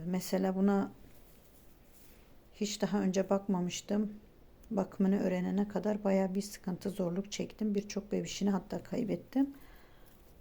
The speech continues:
Tahminimce bir, iki, üç, dört tane kaldı herhalde. Şu anda dört tane.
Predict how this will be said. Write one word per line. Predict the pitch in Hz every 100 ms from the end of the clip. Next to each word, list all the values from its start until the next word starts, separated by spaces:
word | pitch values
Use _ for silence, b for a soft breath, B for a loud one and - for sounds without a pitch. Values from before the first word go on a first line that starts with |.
| -
Tahminimce | - 240 190 180 175 196 190
bir, | 196
iki, | - - - 202 202
üç, | 208 - -
dört | 202 202
tane | - 170 170
kaldı | 170 175 196 190
herhalde. | 185 180 185 240 285 - - - - -
Şu | - 175
anda | 185 175
dört | 196 196
tane. | - 175 180 262